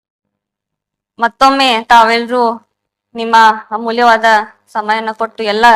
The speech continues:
ಸ್ವಾಮೀಜಿಗಳು ಕೂಡ ನಾನು ಧನ್ಯವಾದ ಹೇಳಲಿಕ್ಕೆ ಬಯಸ್ತೇನೆ.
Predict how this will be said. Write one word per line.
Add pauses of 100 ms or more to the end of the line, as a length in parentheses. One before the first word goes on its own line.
(180)
ಸ್ವಾಮೀಜಿಗಳು
ಕೂಡ (680)
ನಾನು
ಧನ್ಯವಾದ
ಹೇಳಲಿಕ್ಕೆ
ಬಯಸ್ತೇನೆ.